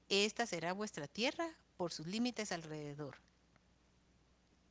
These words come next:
Y mandó Moisés a los hijos de Israel, diciendo:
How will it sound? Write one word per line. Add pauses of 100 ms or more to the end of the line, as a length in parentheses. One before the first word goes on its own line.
(580)
Y
mandó
Moisés
a
los
hijos
de
Israel,
diciendo: